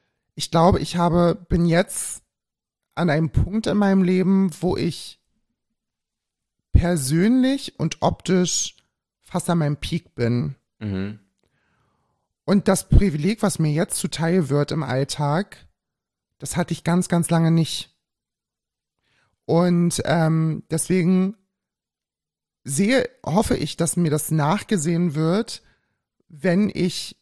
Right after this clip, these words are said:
Speaker 1: manchmal meine Privilegien nicht checke.
Speaker 2: Hm.
Speaker 1: Ich mache das nicht mit Absicht.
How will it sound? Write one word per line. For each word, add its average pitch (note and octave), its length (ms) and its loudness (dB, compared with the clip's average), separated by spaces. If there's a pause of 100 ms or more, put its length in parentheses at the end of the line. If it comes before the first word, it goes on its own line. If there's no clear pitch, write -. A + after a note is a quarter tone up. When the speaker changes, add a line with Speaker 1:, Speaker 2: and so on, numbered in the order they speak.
Speaker 1:
manchmal F3 340 0
meine E3 260 2
Privilegien E3 540 2
nicht - 220 -4
checke. B2+ 540 -4 (120)
Speaker 2:
Hm. G2+ 320 -20
Speaker 1:
Ich - 140 -12
mache F3+ 200 0
das D#3+ 180 -4
nicht E3+ 180 -4
mit E3 120 -2
Absicht. - 640 -6